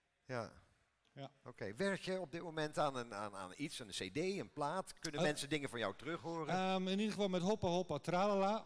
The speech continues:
Speaker 2: Hoppa Hoppa Tralala staan we op Spotify met een album van veertien nummers. En dat is kindermuziek, maar, eh, volwassen mensen vinden het vaak stiekem ook erg leuk.
Speaker 1: Ja.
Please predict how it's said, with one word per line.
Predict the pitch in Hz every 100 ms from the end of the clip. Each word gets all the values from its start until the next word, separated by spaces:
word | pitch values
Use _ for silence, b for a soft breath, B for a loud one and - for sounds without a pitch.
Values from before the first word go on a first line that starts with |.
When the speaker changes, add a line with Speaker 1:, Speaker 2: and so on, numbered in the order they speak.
| -
Speaker 2:
Hoppa | 156 - 139
Hoppa | 120 135 135 113
Tralala | - 170 185 175 165 175
staan | -
we | 147
op | 131
Spotify | - 165 180 - 156 156
met | 151
een | 139
album | 151 151 143
van | 131 131
veertien | 147 143 147 135
nummers. | 120 110 92 - - b b b
En | 120
dat | 127
is | 139 -
kindermuziek, | 170 180 170 160 185
maar, | 139 127 123 131
eh, | 123 113
volwassen | - - 135 131 -
mensen | 131 135 -
vinden | - 127
het | 120
vaak | - 127 120
stiekem | - 127 120
ook | 120 117
erg | 123 120
leuk. | 127 113 110 - _ b b b b -
Speaker 1:
Ja. | 107